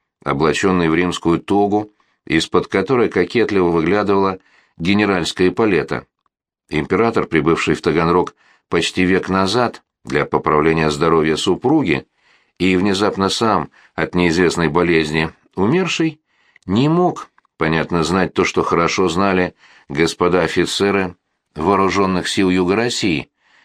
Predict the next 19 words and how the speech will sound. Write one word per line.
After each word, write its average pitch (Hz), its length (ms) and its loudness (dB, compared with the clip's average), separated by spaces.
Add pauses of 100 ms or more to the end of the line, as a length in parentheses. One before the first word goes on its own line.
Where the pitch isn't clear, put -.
(140)
Это 78 240 -2
не 87 140 0
просто 143 420 -2
служивый 135 560 0
казачий 117 540 -2
люд, 107 340 -2 (480)
это 85 300 0
личная 90 520 0
охрана 95 460 0
генерала 95 500 0
Шкуро. 113 520 0 (1500)
На 92 220 0
рукавах 110 420 0
черкесок 139 680 -2 (500)
были 127 320 2
изображены 135 600 0
оскаленные 131 580 0
волчьи 123 380 0
пасти — 80 580 -2